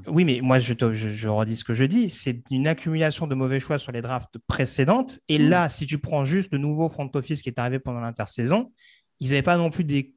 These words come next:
Speaker 1: les coudées extrêmement franches,
Speaker 2: Hmm.
Speaker 1: et ils ont dû prioriser dans des secteurs, et ils ont quand même malgré tout renforcé la ligne offensive par rapport à ce qu'on pouvait avoir la saison dernière. Et voilà, et forcément, encore une fois, ça se fait au détriment d'autres positions,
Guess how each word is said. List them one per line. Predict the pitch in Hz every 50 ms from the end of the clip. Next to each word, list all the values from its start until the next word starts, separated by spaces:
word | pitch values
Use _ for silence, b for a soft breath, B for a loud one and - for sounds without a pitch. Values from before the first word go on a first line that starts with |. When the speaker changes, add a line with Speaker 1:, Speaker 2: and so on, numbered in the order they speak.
| _ -
Speaker 1:
les | 165 143 139
coudées | - - - 165 147 165
extrêmement | 147 131 - - 147 131 127 127 117 110
franches, | 110 - - 180 208 240 233 - - - b b b b
Speaker 2:
Hmm. | 120 113 107
Speaker 1:
et | 107
ils | 113 120 135
ont | 147
dû | 143 147 143
prioriser | 143 - - 160 156 147 147 143 147 147 143 143 151 151 147
dans | 135 123 120 117 113
des | 113 117 127 127
secteurs, | 120 - - 127 - - 156 160 156 135 113
et | 101 101
ils | 104 101 104 110
ont | 113 113
quand | - 123
même | 131 135 131
malgré | 131 127 123 123 127 123
tout | - 147 135
renforcé | 120 120 117 - - 123 - - - 139 127 131 b b b b b b -
la | 139 123
ligne | 120 127 131 135 131
offensive | 120 - 135 131 - - 151 139
par | - - 110
rapport | 110 113 - 143 131
à | 123 120
ce | -
qu'on | - 131 113
pouvait | - - 127 123
avoir | 120 120 127 131 127
la | 117
saison | 104 - - 110 110 107
dernière. | 107 107 101 98 107 117 135 160 190 196 b b b b b b b -
Et | 117 107 104 104 104 104 104 104 104 107
voilà, | 107 127 170 190 170 131
et | 104
forcément, | - - 110 - - - 127 147 175
encore | 160 - - 110
une | 110 107
fois, | - 160 180
ça | 170 - 139
se | - -
fait | - 143
au | 139
détriment | 135 131 127 131 - 143 156 147 131
d'autres | 131 147 156 151 - 143
positions, | 131 - 131 120 120 120 117 - - 160 190 190